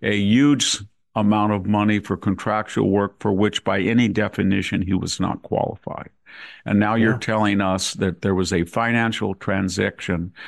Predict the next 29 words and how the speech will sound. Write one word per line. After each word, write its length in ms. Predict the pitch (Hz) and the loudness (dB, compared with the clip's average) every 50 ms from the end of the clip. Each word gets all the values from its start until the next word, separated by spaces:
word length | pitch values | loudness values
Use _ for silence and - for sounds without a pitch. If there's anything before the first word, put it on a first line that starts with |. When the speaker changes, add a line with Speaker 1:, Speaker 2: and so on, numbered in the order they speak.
| - - - _ _ _ | -20 -20 -20 _ _ _
Speaker 1:
that 400 | - - 92 107 101 98 - - _ - - | -8 -4 -2 -2 -2 -2 -4 -8 _ -20 -6
puts 280 | - - 156 151 - - | -2 -2 0 0 0 2
you 120 | 143 131 | 2 4
in 100 | 123 113 | 4 4
the 80 | 110 107 | 2 0
clear 640 | 110 - - 110 104 104 98 98 95 95 95 95 - - - - - _ | -2 -4 -2 0 0 2 2 2 2 2 0 -2 -4 -10 -20 -20 -16 _
because 360 | - 101 - - 98 90 - - | -6 -4 -2 0 -2 -2 0 2
you 360 | 101 117 135 147 143 139 131 | 4 4 6 6 6 4 2
paid 600 | 135 - - 117 113 113 107 107 107 104 92 - | 0 -2 0 0 2 2 2 2 0 -2 -2 -2
for 160 | - 98 90 | -2 -2 0
all 380 | 87 104 110 113 113 117 113 113 | 2 4 4 4 4 4 2 2
of 140 | 104 90 | 0 0
these 240 | 90 101 101 98 - | 2 2 2 2 0
perks, 540 | - _ - - 98 95 90 87 - - - - - - - - _ | -4 _ -4 -2 0 0 -2 -2 -6 -10 -14 -14 -16 -20 -20 -12 _
but 200 | - 104 - - | -6 -4 -2 0
you 120 | - 101 95 | 0 0 0
have 220 | 104 101 95 87 | 0 -2 -2 0
no 240 | 92 101 110 117 120 | 0 2 2 2 2
receipts, 800 | 120 117 117 110 107 - - 107 101 101 98 98 - - - - - - - - - _ _ | 2 2 2 2 0 0 2 2 4 4 2 2 0 -4 -8 -10 -12 -18 -20 -20 -20 _ _
you 380 | - 98 95 95 95 95 95 | 0 2 4 4 4 4 4
have 360 | 98 101 95 95 95 85 82 87 | 2 0 0 -2 -4 -6 -6 -6
no 480 | 87 95 98 107 110 110 107 107 107 | -2 -2 0 2 2 2 2 2 0
contractual 880 | 101 - - 98 92 - - 101 98 98 - - - 98 92 92 92 90 | -2 -2 -2 -2 -2 0 -2 -2 -2 -2 -4 -4 -2 0 0 0 0 0
written 340 | 92 104 - - - 95 90 | 0 -2 -2 -2 -2 -2 -2
agreements, 720 | 90 85 - 104 104 101 98 95 95 90 82 - - - - - - - - - | -2 -2 0 2 2 2 2 2 0 0 -2 -6 -8 -10 -14 -20 -20 -18 -8 -4
and 140 | 95 104 | 0 2
you 200 | 98 101 107 110 | 4 4 4 2
claim 640 | - - - - 135 135 139 135 120 107 98 95 98 | 0 -4 -4 -2 0 0 2 2 2 2 2 2 4
you, 300 | 98 101 104 104 95 90 | 4 4 4 2 2 0